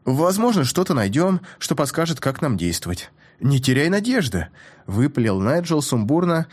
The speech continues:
и поспешил скрыться у себя в кабинете. Я же уяснила главное. Что бы между нами сейчас ни произошло, повтора не будет. Чудо произошло один раз.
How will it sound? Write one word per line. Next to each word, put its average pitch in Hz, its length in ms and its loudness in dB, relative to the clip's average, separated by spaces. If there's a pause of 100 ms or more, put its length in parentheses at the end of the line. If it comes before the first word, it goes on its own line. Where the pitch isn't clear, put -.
(200)
и 127 80 2
поспешил 131 540 -2
скрыться 151 420 -2
у 170 40 0
себя 101 280 -2
в - 80 -6
кабинете. 90 560 -6 (400)
Я 113 340 2
же 170 140 -2
уяснила 170 600 0
главное. 127 640 0 (460)
Что - 320 0
бы 214 140 0
между 185 320 2
нами 160 260 2
сейчас 135 440 -2
ни 123 100 0
произошло, 123 760 0 (260)
повтора 123 460 0
не 131 140 2
будет. 90 440 -6 (320)
Чудо 214 380 0
произошло 143 600 0
один 123 260 2
раз. 101 420 -2